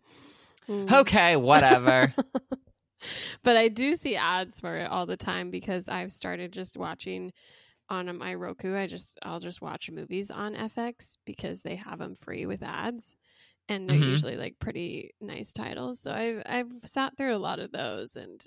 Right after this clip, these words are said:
Speaker 1: I keep seeing
Speaker 2: F X has good stuff.
Speaker 1: Yeah.
Speaker 2: I'll just say that. They have a lot of good shows.
Speaker 1: Yeah. So, you know, I, I,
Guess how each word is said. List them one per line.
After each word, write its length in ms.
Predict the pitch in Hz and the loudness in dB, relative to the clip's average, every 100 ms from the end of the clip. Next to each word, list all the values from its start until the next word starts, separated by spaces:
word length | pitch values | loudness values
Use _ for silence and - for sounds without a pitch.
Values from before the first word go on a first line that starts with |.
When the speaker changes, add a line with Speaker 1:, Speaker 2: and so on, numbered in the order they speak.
| - | -10
Speaker 1:
I 140 | 214 | -10
keep 260 | - - - | -10 -14 -14
seeing 400 | - 110 120 123 | -14 -12 -10 0
Speaker 2:
F 160 | 214 - | 2 4
X 220 | 453 - | 4 2
has 160 | 427 233 | 0 0
good 320 | 147 143 131 | 6 6 6
stuff. 420 | - 110 87 214 - | 2 2 2 2 -6
Speaker 1:
Yeah. 120 | - | 0
Speaker 2:
I'll 160 | 127 190 | 2 4
just 240 | 175 - | 2 0
say 160 | 104 90 | 0 0
that. 280 | - - - | -2 -4 2
They 140 | 156 | 2
have 140 | 208 | 4
a 40 | 226 | 2
lot 280 | 131 104 92 | 4 4 4
of 120 | 131 | 0
good 180 | - - | -6 -6
shows. 400 | - - 104 - | -6 -6 -8 -8
Speaker 1:
Yeah. 240 | 220 - - 208 | -6 -8 -12 -16
So, 420 | - 220 - 196 208 - - | -12 -8 -8 -8 -12 -18 -10
you 180 | 233 | -6
know, 320 | 226 226 226 220 - | -4 -4 -6 -8 -8
I, 260 | 220 220 - - | -8 -8 -10 -12
I, 140 | - | -12